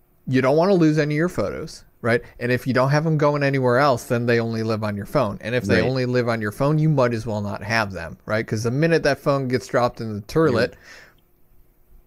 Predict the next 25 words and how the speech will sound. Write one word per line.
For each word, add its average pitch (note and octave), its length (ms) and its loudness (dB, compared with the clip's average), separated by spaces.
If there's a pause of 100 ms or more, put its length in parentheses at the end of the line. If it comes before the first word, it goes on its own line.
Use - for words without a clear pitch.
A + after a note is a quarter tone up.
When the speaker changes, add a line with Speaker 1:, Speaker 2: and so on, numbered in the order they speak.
(120)
Speaker 2:
You're C#3+ 100 -4 (100)
Speaker 1:
you're D3+ 60 4
screwed." C#3+ 460 0
Speaker 2:
Right. G2 240 0 (480)
Speaker 1:
Right? C#3+ 280 4
Speaker 2:
Right. G2+ 220 2 (680)
Speaker 1:
So, C3+ 760 2 (220)
or D3 300 4
gets C3 260 -2
snow F#3+ 320 2
on A2 160 0
it B2+ 180 -2
like A2 200 -6
we G#2 100 -4
had G2 200 -6
today B2 300 -2
for F#2 200 -14
some G2 320 -16 (260)
dumb G#2 180 -6
Speaker 2:
In - 20 -8
the G#2+ 60 -6
Speaker 1:
reason. A#2+ 240 -4
Speaker 2:
middle F2+ 300 -6
of, F#2 60 -12 (260)
yeah, F2 260 -8